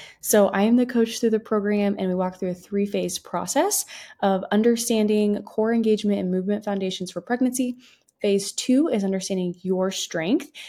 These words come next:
and phase three is labor and delivery confidence and preparation, understanding how to use your body when you're in labor,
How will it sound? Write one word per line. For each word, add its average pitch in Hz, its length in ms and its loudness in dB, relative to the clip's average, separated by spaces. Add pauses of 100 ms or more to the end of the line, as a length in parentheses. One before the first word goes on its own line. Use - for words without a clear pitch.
(120)
and 208 160 0
phase 208 300 2
three 190 340 -4
is 185 140 -2
labor 190 800 -2 (320)
and 190 100 -2
delivery 185 560 -2
confidence 185 640 -6
and 180 160 -4
preparation, 196 720 -2
understanding 180 520 -4
how 180 80 -6
to 175 60 -4
use 233 320 2
your 247 140 2
body 202 380 -2
when 185 200 -2
you're 170 300 -6 (220)
in 214 260 2
labor, 190 460 0